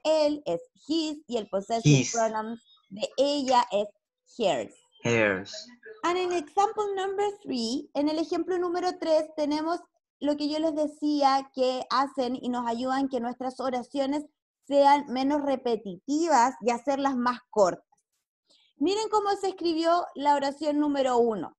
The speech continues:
Speaker 1: Y dice, "Your travel plans sounds just as exciting as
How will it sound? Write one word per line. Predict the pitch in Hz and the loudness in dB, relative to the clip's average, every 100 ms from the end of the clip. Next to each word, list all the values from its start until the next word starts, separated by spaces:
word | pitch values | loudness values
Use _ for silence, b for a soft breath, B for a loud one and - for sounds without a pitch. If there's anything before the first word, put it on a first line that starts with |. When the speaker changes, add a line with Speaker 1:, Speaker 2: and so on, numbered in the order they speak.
| _ | _
Speaker 1:
Y | 240 | -4
dice, | 262 285 269 - - - | 2 2 0 -6 -8 -2
"Your | 202 196 - | -2 -2 0
travel | 240 220 269 311 - | 2 2 0 -2 -2
plans | 392 381 294 254 294 - _ - | -2 0 -2 -4 -6 -10 _ -2
sounds | 254 240 233 247 247 - | 0 0 -2 -4 -8 -12
just | 175 247 269 285 359 - | -8 2 4 4 0 -2
as | 247 254 | -2 -2
exciting | 202 - - 262 285 294 202 208 | -6 -8 -2 2 2 0 -2 -4
as | 202 208 | -4 -4